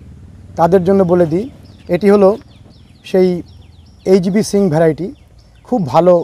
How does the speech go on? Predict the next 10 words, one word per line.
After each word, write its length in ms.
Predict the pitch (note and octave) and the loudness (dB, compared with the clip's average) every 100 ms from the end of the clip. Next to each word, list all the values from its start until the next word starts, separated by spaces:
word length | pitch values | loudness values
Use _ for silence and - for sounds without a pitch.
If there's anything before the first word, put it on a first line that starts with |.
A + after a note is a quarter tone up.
| - _ _ _ _ _ D#3+ | -6 _ _ _ _ _ -14
একটি 160 | - F#3 - | -8 -8 -4
ফুলের 260 | F3+ F#3 D#3 | -2 0 0
ভ্যারাইটি। 360 | E3+ E3+ F3 A3 F3 | 0 0 -2 -8 -6
আমরা 180 | F3+ F3+ F3 _ _ _ _ _ _ _ _ _ _ _ D3 | -2 -2 -4 _ _ _ _ _ _ _ _ _ _ _ -2
গ্লাবরা 320 | F3 F3 G#3+ F3 | 2 4 2 2
হোয়াইট 340 | G3 G3 - _ C3 _ - D3 | 2 0 -2 _ -20 _ -10 -4
দেখানোর 400 | F3 - G3 G3 - _ _ _ - _ D3 | -2 0 -2 -2 -6 _ _ _ -20 _ -2
জন্য 180 | G3 F#3 F3+ C4 _ _ _ - | 0 2 0 -6 _ _ _ 0
কয়েকটি 300 | F#3+ F#3 G#3 E3+ | 0 2 -2 0
গাছকে 340 | F#3 F3+ - | 2 0 -4